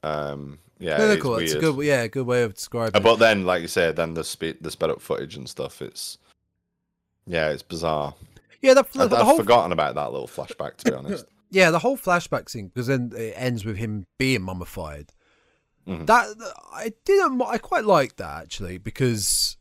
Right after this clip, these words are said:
Speaker 2: they didn't just result, uh, result to, like, a mannequin or a doll. Like, he, there's Boris Karloff being wrapped up,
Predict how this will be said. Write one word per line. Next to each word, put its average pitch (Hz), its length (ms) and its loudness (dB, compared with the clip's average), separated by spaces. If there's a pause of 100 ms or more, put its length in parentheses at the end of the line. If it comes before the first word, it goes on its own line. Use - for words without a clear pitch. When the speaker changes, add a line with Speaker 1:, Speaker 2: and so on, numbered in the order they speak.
(120)
Speaker 2:
they 143 220 2
didn't 143 360 0
just 135 200 0
result, 120 640 0
uh, 110 160 -2 (240)
result 120 240 -6
to, 117 80 -2
like, 98 140 -2
a 107 60 -2
mannequin 95 560 -4 (100)
or 87 60 -14
a 82 40 -20
doll. 92 220 -4
Like, 90 220 -6
he, 147 280 -2
there's 147 140 -4
Boris 170 260 6
Karloff 135 380 6
being 113 180 -2
wrapped 117 320 0
up, 98 300 -6